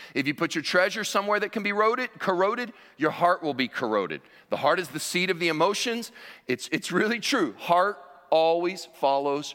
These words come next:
treasure. That's totally true. You, uh, for example,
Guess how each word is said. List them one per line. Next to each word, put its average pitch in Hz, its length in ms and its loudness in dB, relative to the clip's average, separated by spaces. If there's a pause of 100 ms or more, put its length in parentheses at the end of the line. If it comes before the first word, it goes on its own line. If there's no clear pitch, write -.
treasure. 110 500 0 (100)
That's - 180 0
totally 143 320 0
true. 113 320 -2 (300)
You, 170 480 0
uh, 147 140 4
for 147 180 0
example, 160 540 0